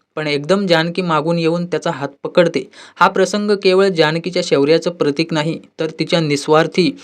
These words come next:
आणि वेळप्रसंगी उभ्या राहणाऱ्या स्वभावाचं ठोस उदाहरण आहे. जानकी आणि त्या गुंडात झटापट होते, पण तो गुंड ताकदवान असल्याने जानकीला झटका देतो आणि ती थोडी घाबरलेली असते, थोडी बावरून जाते, पण त्याच क्षणी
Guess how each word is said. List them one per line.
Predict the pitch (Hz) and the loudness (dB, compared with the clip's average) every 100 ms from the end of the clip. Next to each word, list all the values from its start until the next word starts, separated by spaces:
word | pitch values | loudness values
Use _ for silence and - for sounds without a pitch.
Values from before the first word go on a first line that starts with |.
| - - | -20 -14
आणि | - 170 196 | -4 -2 2
वेळप्रसंगी | 165 175 180 175 180 180 | 4 4 4 -2 -2 -2
उभ्या | 185 143 147 170 | -2 -2 2 2
राहणाऱ्या | 160 156 160 175 | 2 0 0 -2
स्वभावाचं | 175 127 135 151 151 165 - | 0 -2 2 0 2 -2 0
ठोस | 151 160 | 0 0
उदाहरण | 139 131 131 135 151 | 0 0 0 0 -2
आहे. | 156 143 170 - - - - 135 | -2 -2 -4 -6 -20 -20 -18 -2
जानकी | 165 175 202 226 | 0 2 2 2
आणि | 196 | 2
त्या | 196 185 | 0 -2
गुंडात | 160 151 160 156 - - | -2 -2 0 0 0 -8
झटापट | 139 139 165 170 175 | -8 -2 0 0 -2
होते, | 143 127 - _ - | -4 -6 -12 _ -10
पण | 147 143 | -6 -4
तो | 156 | -2
गुंड | 143 147 170 170 | -2 0 2 2
ताकदवान | 143 160 151 160 | 2 2 0 0
असल्याने | 156 - 175 190 - - - - - 143 | 0 0 2 4 2 -4 -18 -20 -12 -2
जानकीला | 160 170 185 208 | 0 0 0 -2
झटका | 202 139 - 190 | -2 -6 0 4
देतो | 185 185 151 | 4 4 2
आणि | 135 135 | 2 -2
ती | 147 - 180 185 | -6 -8 -10 -2
थोडी | 139 156 190 - - _ _ - | 0 0 -4 -10 -20 _ _ -12
घाबरलेली | 135 127 156 165 170 170 | -6 4 4 4 0 0
असते, | 143 - 123 - _ _ _ | -2 -4 -10 -10 _ _ _
थोडी | 147 185 | -2 2
बावरून | 165 160 185 190 | 4 4 2 2
जाते, | 160 143 127 - | 0 -2 -8 -8
पण | 165 165 | -10 -2
त्याच | 170 170 196 | 2 2 -2
क्षणी | - 175 180 | 0 0 2